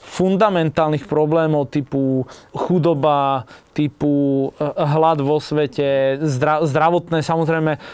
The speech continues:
to, ako to ovplyvňuje, porozumenie dát v zdravotníctve je, je úplne ohromné a to sú práve tie pozitívne príklady, ako to použiť.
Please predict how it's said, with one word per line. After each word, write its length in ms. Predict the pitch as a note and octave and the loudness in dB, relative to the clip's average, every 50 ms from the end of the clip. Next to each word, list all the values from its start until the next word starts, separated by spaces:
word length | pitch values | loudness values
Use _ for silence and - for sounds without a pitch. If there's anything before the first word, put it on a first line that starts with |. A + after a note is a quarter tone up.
| - - | -12 -4
to, 100 | - F#3 F3 | -2 0 0
ako 120 | E3+ - E3+ E3 | 0 0 -2 0
to 100 | D#3+ D#3 D3+ | 0 0 0
ovplyvňuje, 580 | D3 - - E3 D#3+ D#3+ E3 D#3+ D#3 D3+ D3+ D3 C#3+ E3+ F#3+ - F#3 E3 F3+ F3 - - D3+ C#3 A2+ - - B2+ D3 - | 0 0 0 0 0 2 2 2 2 2 0 0 -2 -4 -6 -12 -10 -10 -8 -10 -10 -12 -14 -16 -16 -16 -16 -16 -8 -2
porozumenie 560 | - F3 F3 E3+ C#3 D#3 F3 F3 E3+ E3 D#3 | 0 2 2 4 2 2 2 2 2 2 2
dát 160 | C#3 D#3 D#3 D3 | 2 2 0 0
v 160 | C3+ C3 B2 | 0 -2 -2
zdravotníctve 720 | B2 D3 D3 D3 D#3 D#3 D3 D3+ D#3 D3 - - - D#3 | 0 2 2 2 2 0 0 -2 -4 -4 -4 -2 0 2
je, 120 | D#3 D3+ D3 D3+ D#3 | 2 2 2 2 0
je 20 | |
úplne 300 | C#3+ D#3+ - - F3 D#3 | -2 -2 -2 -4 -4 -4
ohromné 560 | - D#3+ D#3+ D3 D#3+ D#3 D3+ D3 D3+ D#3 D3+ D3+ | -2 0 0 0 2 2 2 2 2 2 2 2
a 160 | D3 C#3 C3 - - - - - - | 0 0 -2 -6 -10 -20 -20 -10 -4
to 80 | - D#3+ | -2 -2
sú 160 | - - D#3 | -2 -2 -4
práve 320 | D3+ E3 D#3+ D#3+ D#3+ D#3+ | -2 0 2 2 2 2
tie 160 | D#3 - C#3+ - | 0 -2 -4 -2
pozitívne 480 | D#3 D3+ C3+ C#3 - D#3+ D#3 D#3 C#3+ | -2 -4 -4 -4 -4 -2 -2 -2 -2
príklady, 480 | - D3+ C#3+ C3+ - D#3+ D3+ D3 D3 C#3+ | -2 -2 -4 -4 -2 -2 0 2 2 0
ako 160 | C#3 - D3+ | 0 -2 -4
to 140 | C#3+ - C#3 | -6 -6 -6
použiť. 460 | - - D3 D3 D3 C3+ C#3+ C#3+ C3+ | -4 -2 -2 -2 0 0 -2 -2 -4